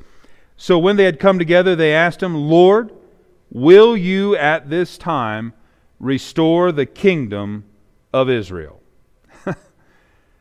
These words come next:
Jesus, even in his resurrected, glorified state, has to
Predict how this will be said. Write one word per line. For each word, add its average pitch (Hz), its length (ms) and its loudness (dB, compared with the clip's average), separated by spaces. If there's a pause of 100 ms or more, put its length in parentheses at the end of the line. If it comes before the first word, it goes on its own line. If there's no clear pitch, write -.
(420)
Jesus, 123 800 -10 (500)
even 196 260 -2
in 180 120 -2
his 160 300 -4
resurrected, 156 1080 -2
glorified 156 760 2
state, 110 400 -10 (480)
has 151 400 -4
to 117 400 -6